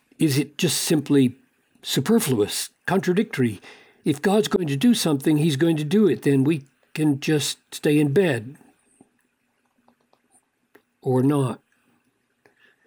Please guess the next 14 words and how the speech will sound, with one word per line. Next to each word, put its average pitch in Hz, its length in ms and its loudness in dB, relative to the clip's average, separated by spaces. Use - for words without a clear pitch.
I 147 180 0
am 180 160 2
sure 202 480 2
of 160 260 -2
this, - 560 -2
that 143 240 -2
he 185 380 0
who 175 240 -2
began 156 600 0
a 165 120 -4
good 156 260 -2
work 151 400 -2
in 123 220 0
you 131 320 0